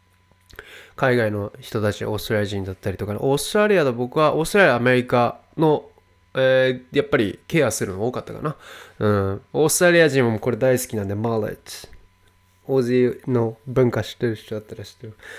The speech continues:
「You got a big mullet」って言われたんですけど、そう。で、あの、まあまあ、で、彼らも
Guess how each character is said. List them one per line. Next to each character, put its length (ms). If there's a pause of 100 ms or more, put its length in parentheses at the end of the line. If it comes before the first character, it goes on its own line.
(260)
「You 120
got 120
a 40
big 260
mullet」 520
っ 20
て 120
言 100
わ 60
れ 60
た 100
ん 40
で 60
す 100
け 80
ど、 180
そ 360 (960)
う。 60
で、 200
あ 120
の、 280 (220)
ま 180
あ 40
ま 140
あ、 60
で、 320
彼 240
ら 400 (540)
も 440